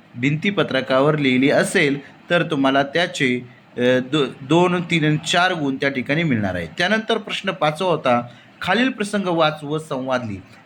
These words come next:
परीक्षा संपल्यावर तुला मामाच्या गावी जायचे आहे, हे तू आईला सांगत आहेस, अशी कल्पना कर व त्या प्रसंगी तुझ्यात व आईमध्ये होणारा संवाद लिही. गुण आहेत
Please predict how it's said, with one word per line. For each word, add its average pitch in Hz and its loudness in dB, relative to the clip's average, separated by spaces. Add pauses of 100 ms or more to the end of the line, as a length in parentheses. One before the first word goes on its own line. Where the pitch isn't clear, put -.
(120)
परीक्षा 180 4
संपल्यावर 175 2
तुला 160 2
मामाच्या 156 2
गावी 160 0
जायचे 143 -2
आहे, 123 0 (360)
हे 185 2
तू 202 -2
आईला 160 -2
सांगत 165 -4
आहेस, 135 -2 (260)
अशी 160 -2
कल्पना 160 0
कर 147 0
व 139 0
त्या 185 0
प्रसंगी 180 -8
तुझ्यात 196 -2
व 190 0
आईमध्ये 165 -2
होणारा 135 -2
संवाद 135 -2 (380)
लिही. 151 2
गुण 139 -2
आहेत 156 -2